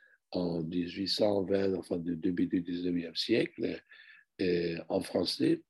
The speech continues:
Donc, Clément Huard, qui était le, le traducteur de l'ambassade de France à Istanbul, et auprès de l'ambassade de France. Donc, euh, <clears throat> ces deux, euh, sources, ainsi que le livre,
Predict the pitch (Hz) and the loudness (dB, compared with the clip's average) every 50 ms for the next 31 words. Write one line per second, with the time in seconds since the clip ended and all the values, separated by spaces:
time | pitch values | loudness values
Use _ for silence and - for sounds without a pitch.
0 | _ - - 101 95 101 92 - - 110 98 101 98 98 95 98 110 123 127 123 | _ -6 -4 0 0 0 0 2 2 2 2 4 2 4 6 6 6 6 4 2
1 | - - 101 95 90 - - 117 117 117 110 101 92 90 85 90 85 80 - - | 0 0 0 0 0 2 4 6 6 6 6 4 2 2 2 0 -2 -4 -2 -4
2 | 90 90 98 - - - 120 120 123 117 101 95 95 90 98 98 95 107 98 - | -2 -2 -2 -4 -2 0 2 4 4 2 2 0 0 0 2 0 2 0 0 2
3 | - 110 95 90 95 92 87 - - 110 120 135 123 - - 113 104 101 98 - | 2 0 0 0 -2 -4 -4 -6 -6 -4 -2 -2 -2 0 2 2 2 2 2 2
4 | - 110 98 92 92 92 - - _ _ _ _ _ _ _ _ _ _ _ _ | 2 2 2 2 0 -2 -2 -6 _ _ _ _ _ _ _ _ _ _ _ _
5 | _ _ _ - _ _ _ _ _ _ _ _ _ _ _ _ _ _ _ _ | _ _ _ -20 _ _ _ _ _ _ _ _ _ _ _ _ _ _ _ _
6 | _ - - 92 87 87 90 95 - 90 92 - - 104 95 92 87 87 87 85 | _ -2 2 4 4 4 4 4 2 0 -2 0 2 2 2 2 0 -2 -2 -2
7 | 82 80 - 90 85 87 90 92 - - - - - - - - _ _ - - | -2 -2 -2 -2 -2 -4 -6 -10 -10 -12 -12 -10 -10 -12 -12 -14 _ _ -20 -20
8 | - - - - - - - - 123 143 156 151 143 - 135 127 113 107 107 107 | -18 -18 -16 -16 -16 -12 -2 4 8 8 8 8 6 4 6 8 8 8 8 6
9 | - - _ - - 135 - 120 113 - - - 123 117 110 107 104 143 160 175 | 4 2 _ 4 4 4 4 2 0 0 4 8 8 8 8 6 4 6 8 10
10 | 170 156 139 - - - - - 101 101 98 - - - - - 131 139 139 - | 10 8 6 4 4 6 6 6 8 6 2 2 0 -4 -4 -2 -2 -2 -2 -4
11 | - - - - - _ _ _ _ _ - - 101 101 101 98 - - - 143 | -8 -8 -10 -10 -12 _ _ _ _ _ -6 -4 -2 -2 0 -2 -2 0 4 4
12 | 131 117 117 - - - 127 135 127 107 - - _ _ _ - - - - - | 4 4 2 -4 -2 2 6 6 6 6 4 0 _ _ _ -20 -20 -20 -20 -20
13 | - - - 117 113 110 113 117 120 143 170 196 170 131 107 92 - | -20 -10 -4 2 4 4 4 4 4 4 4 6 6 4 2 -2 -4